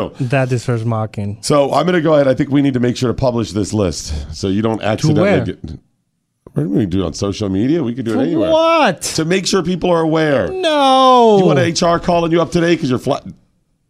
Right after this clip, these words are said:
Speaker 2: What?
Speaker 1: Okay, I'm again with the twenty-three.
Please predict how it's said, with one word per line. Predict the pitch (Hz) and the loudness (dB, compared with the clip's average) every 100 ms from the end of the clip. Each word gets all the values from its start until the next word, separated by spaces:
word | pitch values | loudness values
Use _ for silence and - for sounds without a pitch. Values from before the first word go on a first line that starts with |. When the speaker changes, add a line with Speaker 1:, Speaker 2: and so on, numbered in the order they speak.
| _ - - 240 | _ -12 -10 -2
Speaker 2:
What? | 523 571 - - | 2 2 0 -2
Speaker 1:
Okay, | 120 123 107 101 - | -2 0 0 -2 -2
I'm | 113 104 - _ _ _ - | -4 -4 -10 _ _ _ -4
again | 117 139 143 | -2 0 2
with | 139 | 0
the | 113 | -2
twenty-three. | - 131 127 - 123 92 | 0 0 0 0 0 0